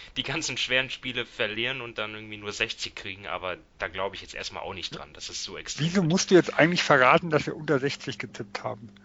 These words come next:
Speaker 2: Das haben die doch alle schon wieder vergessen.
Speaker 1: <laughs>
Speaker 2: Und du stellst es hier so an den Pranger,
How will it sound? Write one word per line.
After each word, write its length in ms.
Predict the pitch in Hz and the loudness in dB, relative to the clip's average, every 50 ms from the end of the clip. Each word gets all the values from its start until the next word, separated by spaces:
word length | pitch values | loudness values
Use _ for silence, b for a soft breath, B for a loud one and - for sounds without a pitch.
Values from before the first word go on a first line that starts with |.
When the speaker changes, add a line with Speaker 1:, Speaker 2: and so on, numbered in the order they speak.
| b b | b b
Speaker 2:
Das 160 | - - - | 6 8 8
haben 120 | - 170 190 | 10 8 8
die 60 | 208 | 6
doch 160 | 185 170 143 | 6 6 6
alle 220 | - - 170 202 180 | 6 6 6 6 6
schon 140 | - 180 | 4 2
wieder 120 | 170 170 160 | 2 2 4
vergessen. 400 | - 151 131 135 143 - 127 - - | 4 4 6 6 6 6 4 2 0
Speaker 1:
<laughs> 1400 | - 196 185 - - 185 - - 190 - - - 190 - _ 190 - _ - - - - - - - - - - | -2 -2 -2 -2 -4 -6 -2 -2 -2 -2 -2 -4 -6 -4 _ -12 -12 _ -12 -12 0 4 4 4 4 2 -2 -2
Speaker 2:
Und 100 | 160 151 | 4 8
du 60 | 165 | 8
stellst 420 | 151 - - - 190 220 247 - - | 8 10 10 12 12 12 12 10 8
es 120 | 202 175 | 8 10
hier 120 | - 196 | 10 10
so 100 | 185 190 | 10 10
an 80 | 185 180 | 10 8
den 120 | 180 180 | 6 4
Pranger, 640 | 160 151 147 165 170 160 135 123 120 123 143 165 151 | 4 6 6 8 8 8 8 8 6 4 2 2 2